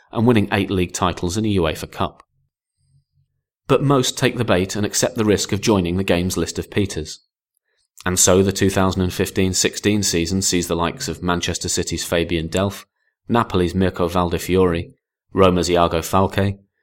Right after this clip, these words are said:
Tottenham's Toby Alderweireld and Kieran Trippier, Atletico Madrid's Luciano Vietto, Liverpool's Christian Benteke and Danny Ings,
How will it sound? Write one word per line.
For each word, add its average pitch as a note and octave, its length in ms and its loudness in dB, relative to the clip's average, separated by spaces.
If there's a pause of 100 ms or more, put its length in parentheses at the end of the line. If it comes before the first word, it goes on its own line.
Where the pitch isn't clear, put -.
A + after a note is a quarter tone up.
(160)
Tottenham's F2 440 -2
Toby F2+ 260 2
Alderweireld F2+ 680 2
and F2 120 -4
Kieran E2+ 280 -2
Trippier, G#2 400 -2 (440)
Atletico F2 500 -2
Madrid's F2 360 0
Luciano F2 480 0
Vietto, F#2+ 480 0 (540)
Liverpool's G2+ 420 4
Christian F#2+ 420 0
Benteke F#2 440 -2
and F2+ 200 0
Danny F2 300 0
Ings, F#2 320 -4